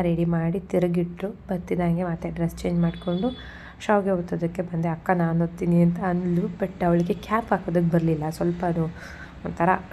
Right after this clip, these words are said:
ಡಿಫಿಕಲ್ಟ್ ಅಂತ ಅನ್ಸುತ್ತೆ, ಒಂದೊಂದ್ಸಲಿ ಕ್ಲೀನಾಗಿ ಥ್ರೆಡ್ಡಿಂಗ್ ಕ್ಲೀನಾಗಿ ಕುತ್ಕೋಬೇಕು, ಇಲ್ಲ ಅಂತಂದ್ರೆ ಹಾಕೋದಕ್ಕಾಗಲ್ಲ. ಅದಾದ್ಮೇಲೆ ನಾನು ಹಾಕ್ತೀನಿ, ನಾನೇ ಹಾಕೋದಕ್ಕೆ ಸ್ಟಾರ್ಟ್ ಮಾಡಿದೆ, but ಬಿಸಿ ಬಿಸಿ ಇತ್ತು. But ನಮ್ಮಮ್ಮ ಏನು ಮಾಡ್ಬಿಟ್ರು ಅಂದರೆ ಸ್ವಲ್ಪ ತೆಳ್ಳ ಮಾಡಿಬಿಟ್ಟಿದ್ರು. ಯಾಕೆಂದರೆ ಫಸ್ಟ್ ಟೈಮ್ ಈ ಥರ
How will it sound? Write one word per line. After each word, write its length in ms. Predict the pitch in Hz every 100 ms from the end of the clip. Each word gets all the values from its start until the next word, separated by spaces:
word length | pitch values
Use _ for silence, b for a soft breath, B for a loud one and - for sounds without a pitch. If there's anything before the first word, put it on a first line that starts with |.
| 180
ಡಿಫಿಕಲ್ಟ್ 840 | 170 175 170 190 185 185 180 -
ಅಂತ 240 | - 185 185
ಅನ್ಸುತ್ತೆ, 360 | 185 175 190 175
ಒಂದೊಂದ್ಸಲಿ 480 | 160 160 160 165 170
ಕ್ಲೀನಾಗಿ 420 | 175 175 175 175
ಥ್ರೆಡ್ಡಿಂಗ್ 360 | 160 156 185
ಕ್ಲೀನಾಗಿ 280 | 175 170 165
ಕುತ್ಕೋಬೇಕು, 680 | 170 - - 160 160 - 240
ಇಲ್ಲ 140 | 226 202
ಅಂತಂದ್ರೆ 360 | 175 180 175
ಹಾಕೋದಕ್ಕಾಗಲ್ಲ. 680 | 165 170 165 165 156 156 180 214 B B B B -
ಅದಾದ್ಮೇಲೆ 400 | 214 208 202 208
ನಾನು 280 | 190 185 180
ಹಾಕ್ತೀನಿ, 320 | 170 170 185
ನಾನೇ 220 | 165 170
ಹಾಕೋದಕ್ಕೆ 340 | 165 170 170
ಸ್ಟಾರ್ಟ್ 260 | - 165 -
ಮಾಡಿದೆ, 200 | 165 175
but 300 | 180 180 -
ಬಿಸಿ 380 | 165 - - 220
ಬಿಸಿ 340 | 208 208 190
ಇತ್ತು. 280 | 175 - 208
But 220 | 196 190
ನಮ್ಮಮ್ಮ 280 | 185 175 180
ಏನು 200 | 202 185
ಮಾಡ್ಬಿಟ್ರು 320 | 180 170 170
ಅಂದರೆ 140 | 170 190
ಸ್ವಲ್ಪ 340 | - 254 262
ತೆಳ್ಳ 260 | 247 185 175
ಮಾಡಿಬಿಟ್ಟಿದ್ರು. 540 | 170 160 156 156 185 226 B B B -
ಯಾಕೆಂದರೆ 260 | - 196
ಫಸ್ಟ್ 420 | 202 180 175 - -
ಟೈಮ್ 320 | 196 208 208
ಈ 20 |
ಥರ 160 | 180